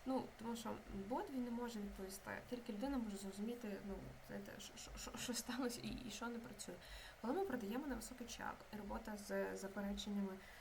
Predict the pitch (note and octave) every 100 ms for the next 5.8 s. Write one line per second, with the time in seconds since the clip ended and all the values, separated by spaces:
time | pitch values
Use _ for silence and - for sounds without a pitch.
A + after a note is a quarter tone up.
0 | - G#3 G#3 G3+ - - F#3+ - G#3 G#3+
1 | G#3 G3 F#3+ - G#3+ A3+ - - - G3+
2 | G#3+ A3 G#3 G3 G3 F#3 E3+ G3 G3+ G3+
3 | A#3 A#3 C4 - - G#3+ G#3+ G#3 F#3 G3
4 | G3 - F#3 F#3+ A3+ A3+ A3+ A3 G#3+ -
5 | - - - G3+ G3+ G3 - F#3+